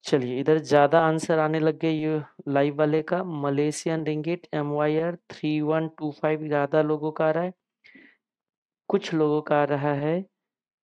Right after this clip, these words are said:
अ, एमवाईआर आ रहा है ट्रिपल थ्री पॉइंट, सॉरी, फ़ोर टाइम थ्री पॉइंट थ्री थ्री, यानी कि ज़्यादा वोटिंग अभी इसमें चल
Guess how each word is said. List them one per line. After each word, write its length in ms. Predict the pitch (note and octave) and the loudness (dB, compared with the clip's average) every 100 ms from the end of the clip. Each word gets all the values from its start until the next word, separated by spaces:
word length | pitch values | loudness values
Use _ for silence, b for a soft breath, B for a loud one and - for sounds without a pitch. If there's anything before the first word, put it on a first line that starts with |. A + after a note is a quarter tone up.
| - | -8
अ, 60 | C#3 C#3 C#3 C#3 C#3 C#3 b _ _ | -4 -4 -4 -4 -4 -8 b _ _
एमवाईआर 840 | - C#3 C3+ C#3 C#3+ D3 C#3 D#3+ - _ _ _ _ _ _ _ - | -8 -6 -4 -2 -2 -2 -2 -2 -6 _ _ _ _ _ _ _ -6
आ 120 | C#3 | -4
रहा 120 | C3+ | -2
है 80 | D#3 D#3 - | -2 -6 -10
ट्रिपल 580 | - C#3+ _ F3 E3+ E3+ - | -10 -10 _ 0 0 0 -4
थ्री 220 | D3 C#3+ C#3+ | -6 -6 -6
पॉइंट, 400 | D3 D3+ G3 G3 | -6 -4 -4 -6
सॉरी, 200 | - C#3 | -6 -4
फ़ोर 320 | C3+ - D#3 D#3 | -6 -4 -4 0
टाइम 200 | D#3 D#3 - | -2 -2 -6
थ्री 160 | C#3+ C#3+ | -6 -4
पॉइंट 280 | E3+ F3+ F3+ | -4 -4 -2
थ्री 160 | C3+ B2+ | -4 -4
थ्री, 220 | A#2 - _ B B B B - | -6 -12 _ B B B B -4
यानी 240 | C#3+ D#3+ D#3 | -4 -4 -6
कि 180 | F#3+ D#3+ | -6 -2
ज़्यादा 400 | C#3 C#3+ C#3 D#3+ | 4 4 4 0
वोटिंग 360 | C#3 C#3 D3 D3 | 0 -4 -4 -4
अभी 260 | C3+ F3 D#3+ | -2 -4 -4
इसमें 300 | C3+ D3 C#3+ | -8 -6 -6
चल 200 | - | -2